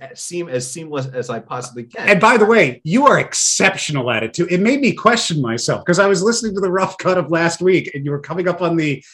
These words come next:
Speaker 2: Jimmy Buffett thing. And I knew that it was like, oh, what do you call it? The, uh, parrot heads. And I was like, "Oh, Jimmy Buffett." You were like, "Yeah, Jimmy Buffett." And it just went, "Oh," when we were talking about Jimmy Buffett. And I was like, "My God, that was seamless."
Speaker 1: Well, listen,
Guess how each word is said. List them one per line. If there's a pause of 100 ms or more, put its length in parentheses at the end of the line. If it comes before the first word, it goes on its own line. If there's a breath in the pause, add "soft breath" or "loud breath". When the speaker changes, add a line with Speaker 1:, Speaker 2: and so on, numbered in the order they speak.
(220 soft breath)
Speaker 2:
Jimmy
Buffett
thing.
And
I
knew
that
it
was
like,
oh,
what
do
you
call
it?
The,
uh,
parrot
heads.
And
I
was
like,
"Oh,
Jimmy
Buffett."
You
were
like,
"Yeah,
Jimmy
Buffett." (400 soft breath)
And
it
just
went,
"Oh,"
when
we
were
talking
about (120)
Jimmy
Buffett.
And
I
was
like,
"My
God,
that
was
seamless." (220)
Speaker 1:
Well, (440)
listen,